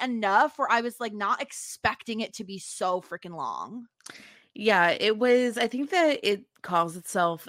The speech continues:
Speaker 2: a comedic drama.
Speaker 1: Yeah,
Speaker 2: And I
Speaker 1: musical
Speaker 2: think
Speaker 1: comedy drama, which
Speaker 2: Yeah.
Speaker 1: fair, you know.
Speaker 2: It was not really a musical.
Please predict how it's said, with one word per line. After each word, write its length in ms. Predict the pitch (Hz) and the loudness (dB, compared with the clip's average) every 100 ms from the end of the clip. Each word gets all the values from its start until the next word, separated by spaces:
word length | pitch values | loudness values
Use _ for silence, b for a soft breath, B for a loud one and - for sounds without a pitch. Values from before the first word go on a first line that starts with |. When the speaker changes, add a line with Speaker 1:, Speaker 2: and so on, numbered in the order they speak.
| 165 | -4
Speaker 2:
a 540 | 165 165 165 165 - _ _ _ _ _ | -2 0 0 -2 -4 _ _ _ _ _
comedic 500 | - 185 180 185 165 | -8 -4 -2 -4 -6
drama. 720 | - 147 139 156 185 214 247 b b | -6 -6 -6 -4 -4 -4 -6 b b
Speaker 1:
Yeah, 280 | 226 233 220 | -6 0 2
Speaker 2:
And 60 | 220 233 | 2 2
I 140 | 320 | 2
Speaker 1:
musical 420 | 415 208 175 175 | 0 -6 -4 -6
Speaker 2:
think 20 | |
Speaker 1:
comedy 380 | 196 170 170 165 | -8 -10 -10 -14
drama, 440 | 175 165 156 143 160 | -12 -10 -10 -10 -8
which 360 | 180 226 175 | -6 2 4
Speaker 2:
Yeah. 140 | 113 - _ | 4 -2 _
Speaker 1:
fair, 380 | - 202 214 262 _ | 2 4 4 -2 _
you 120 | 269 | -12
know. 240 | 175 202 - _ _ - | -10 -12 -14 _ _ 2
Speaker 2:
It 120 | 311 | 4
was 320 | 349 330 262 _ _ | 6 4 0 _ _
not 300 | 277 427 554 | 2 2 2
really 320 | 254 208 190 | 2 2 2
a 40 | 170 | -2
musical. 840 | 156 156 139 147 151 131 131 170 | -2 -4 -6 -8 -2 -2 -2 -8